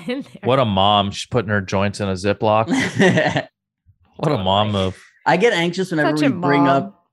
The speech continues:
Speaker 3: emails and Kasim's back stays on the back of the chair
Speaker 1: <laughs>
Speaker 3: because then I'm
Speaker 1: 'Cause
Speaker 3: like,
Speaker 1: he's
Speaker 3: "All right,
Speaker 1: not
Speaker 3: well, we gotta"
Speaker 1: interested?
Speaker 3: No, I'm just like, "Well, we have to do something in between," you know? Like, so he'll be like, "All right," and then he'll, like, lean back, and then in my head, I'm like, "Oh, we need another thing. Like, we need,
Speaker 2: Oh,
Speaker 3: we
Speaker 2: you
Speaker 3: need"
Speaker 2: think I'm too
Speaker 1: He's
Speaker 2: relaxed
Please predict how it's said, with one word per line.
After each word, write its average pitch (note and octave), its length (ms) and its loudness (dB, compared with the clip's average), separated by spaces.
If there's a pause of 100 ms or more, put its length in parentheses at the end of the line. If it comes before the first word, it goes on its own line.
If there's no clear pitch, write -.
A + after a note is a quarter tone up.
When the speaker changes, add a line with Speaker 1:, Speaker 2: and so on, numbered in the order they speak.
Speaker 3:
emails D3+ 560 0
and C3+ 180 -2
Kasim's C3+ 560 -2
back A#2+ 500 0
stays B2+ 680 -2 (100)
on A#2+ 240 -2
the A#2+ 60 -4
back A2 380 0
of A#2+ 80 -2
the A#2 80 -4
chair C3+ 640 0
Speaker 1:
<laughs> - 40 -16
Speaker 3:
because C#3+ 240 -2
then C#3 120 0
I'm C3+ 60 0
Speaker 1:
'Cause C3 40 2
Speaker 3:
like, C3 80 2
Speaker 1:
he's D#3 80 2
Speaker 3:
"All C4 60 4
right, B3 60 4
Speaker 1:
not A3+ 140 2
Speaker 3:
well, - 60 0
we - 40 0
gotta" D3+ 220 4
Speaker 1:
interested? D#4 340 0 (380)
Speaker 3:
No, D4+ 140 6
I'm G#3 140 4
just F3+ 120 -4
like, F3 120 2
"Well, F#3+ 120 4
we F#3 80 6
have G3+ 120 2
to F#3+ 80 -8
do F#3+ 100 -4
something F3+ 300 -2
in F#3 120 -2
between," E3+ 440 0
you C#3 80 4
know? C#3 140 2
Like, D3+ 180 -2
so E3 180 -2
he'll D3+ 140 0
be D#3+ 100 2
like, D#3 140 2
"All C4+ 120 2
right," A#3+ 360 0 (120)
and D3+ 100 -6
then D#3 100 -6
he'll, F#3 200 2
like, E3 240 -4 (120)
lean D#3+ 300 -4
back, D#3 240 -4
and F3 100 -2
then E3+ 100 0
in E3 100 -4
my E3 100 0
head, E3+ 140 4
I'm D#3 80 2
like, D3 140 0
"Oh, E3 80 4
we C#3 140 2
need C#3+ 200 4
another B2+ 340 0
thing. A2+ 300 -6 (280)
Like, B2 120 -6
we D3 120 4
need, D#3+ 220 2
Speaker 2:
Oh, D3 40 4
Speaker 3:
we D3+ 100 4
Speaker 2:
you D#3+ 60 6
Speaker 3:
need" F#3+ 60 4
Speaker 2:
think F3 160 4
I'm D#3+ 160 2
too - 140 2
Speaker 1:
He's C#3+ 80 2
Speaker 2:
relaxed C3 260 4